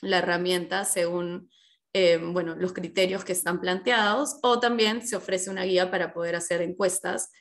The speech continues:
que evalúan un poco más la percepción de la población respecto al, al espacio antes y después. Eh, siguiente, por favor.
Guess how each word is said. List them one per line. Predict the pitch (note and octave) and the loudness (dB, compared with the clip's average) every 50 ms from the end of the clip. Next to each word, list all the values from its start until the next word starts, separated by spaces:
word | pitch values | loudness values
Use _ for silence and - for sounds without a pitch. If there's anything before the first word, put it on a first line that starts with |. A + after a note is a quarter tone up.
| _ _ _ _ | _ _ _ _
que | - F#3+ F3+ F3 E3+ - | 2 2 2 2 2 2
evalúan | F#3 F#3 E3+ E3 E3+ F3+ F#3 F3+ F3+ F3+ | 2 4 4 2 2 2 2 2 2 0
un | F3+ | -4
poco | - F#3 F3+ F3 | -4 -4 -4 -4
más | F3 F3+ F3+ | -2 -2 -2
la | F#3 F3+ F3+ | -2 -2 -2
percepción | F#3 F3+ - - D#3+ - - - F3 E3 E3 F3 F#3+ - _ - - - - _ _ _ - | -2 -4 -4 -4 -2 -2 -2 -2 -2 -2 -4 -4 -8 -12 _ -20 -20 -20 -20 _ _ _ -6
de | F#3+ F3+ F3+ F3+ | 0 2 4 4
la | F3+ F3 E3+ E3+ | 4 2 0 0
población | F3 E3 E3 D#3+ - - - - F#3+ F3+ E3+ F3+ F#3 G#3+ | -2 -4 -4 -4 -4 -4 -2 0 0 0 0 -2 -2 -4
respecto | - F3 - - - E3 D#3 E3 - E3+ E3+ E3 | -6 -8 -4 -2 -2 -2 -2 0 -2 -2 0 0
al, | E3 E3 D#3+ D#3 D#3 - - - | -2 -4 -4 -6 -8 -10 -10 -8
al | E3+ E3 D#3+ D#3+ | -6 -4 -4 -4
espacio | E3 D#3+ - - E3+ E3 E3 - - F3 F3+ F3 - - | -6 -8 -4 -4 -2 0 0 0 0 0 -2 -4 -6 -6
antes | E3 E3 D3 - - - - - | -6 -6 -6 -6 -8 -8 -8 -8
y | - - | -8 -8
después. | - - _ - - - - - - - _ _ _ _ _ _ _ _ _ _ | -10 -12 _ -16 -16 -16 -14 -16 -18 -20 _ _ _ _ _ _ _ _ _ _
Eh, | F#3+ F#3 F#3 - F3+ - - C#4+ | -8 -6 -6 -6 -8 -10 -10 -10
siguiente, | - - G#3+ F#3 F3 F3+ - G#3 | -8 -6 -4 -4 -4 -6 -10 -12
por | G3+ - F#3 | -14 -18 -20
favor. | - - F#3+ F#3 F#3+ - - | -16 -14 -12 -12 -12 -14 -18